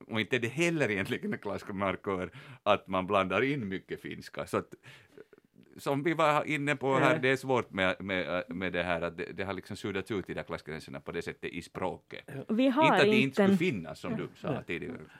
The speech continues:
Speaker 3: Och vi har inte heller en rosengårdska eller Rinkeby,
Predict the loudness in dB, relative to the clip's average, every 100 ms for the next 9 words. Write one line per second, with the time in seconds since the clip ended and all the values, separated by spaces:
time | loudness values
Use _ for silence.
0 | _ 0 2 4 4 6 6 8 8 10
1 | 8 6 2 4 6 8 8 6 8 6
2 | 4 2 4 6 6 6 8 6 6 2
3 | 2 0